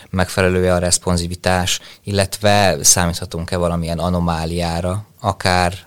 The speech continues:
a játékos által indukált anomáliára, vagy akár az eszközök közötti kommunikációból adódó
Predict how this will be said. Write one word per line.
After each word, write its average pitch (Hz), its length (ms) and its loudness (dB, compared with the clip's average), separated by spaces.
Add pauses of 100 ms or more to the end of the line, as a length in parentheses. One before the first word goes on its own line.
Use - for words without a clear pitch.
(120)
a - 100 -12
játékos 98 480 -2
által 98 340 -4
indukált 131 440 -4
anomáliára, 143 680 -2
vagy 101 140 0
akár 95 340 0
az 92 120 0
eszközök 95 360 -4
közötti 98 300 -8
kommunikációból 87 840 -4
adódó 80 440 -4